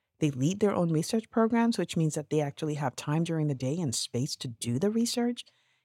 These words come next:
And those collaborators tend to be much stronger than collaborations where collaborators are kinda doing things as they can on their own time. And this is not, again, to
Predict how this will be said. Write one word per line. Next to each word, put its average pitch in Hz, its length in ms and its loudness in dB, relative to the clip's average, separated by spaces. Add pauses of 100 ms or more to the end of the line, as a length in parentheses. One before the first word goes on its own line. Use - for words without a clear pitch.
(140)
And 143 380 6
those 147 240 2
collaborators 143 760 0
tend 131 220 0
to - 60 -4
be 127 100 4
much 131 300 0
stronger 127 580 0 (300)
than 127 100 0
collaborations 127 1040 0 (380)
where 123 340 4
collaborators 127 680 0
are 117 40 -14
kinda 120 220 -2
doing 127 280 2
things 120 400 0
as 120 280 0
they 123 120 -2
can 110 460 -4
on 120 160 4
their 120 220 2
own 104 160 -4
time. 107 420 -6 (540)
And 131 420 6 (280)
this 139 200 4
is 160 120 2
not, 147 260 4
again, 127 400 2
to 113 400 0